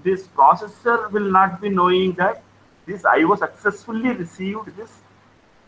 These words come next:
A, B, C, D or any other. So this is just example of how the,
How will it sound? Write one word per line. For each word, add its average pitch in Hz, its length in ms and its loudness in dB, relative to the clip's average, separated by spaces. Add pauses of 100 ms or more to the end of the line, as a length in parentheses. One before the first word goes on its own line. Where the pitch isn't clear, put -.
(140)
A, 151 160 4
B, 143 200 0
C, 143 180 0
D 151 220 -4 (580)
or 143 140 4
any 135 240 4
other. 85 240 -4 (1040)
So 185 280 2 (240)
this 143 180 -8
is 180 220 -14
just 165 220 -6
example 151 680 -6 (520)
of - 80 -6
how 165 340 4 (120)
the, 135 240 -2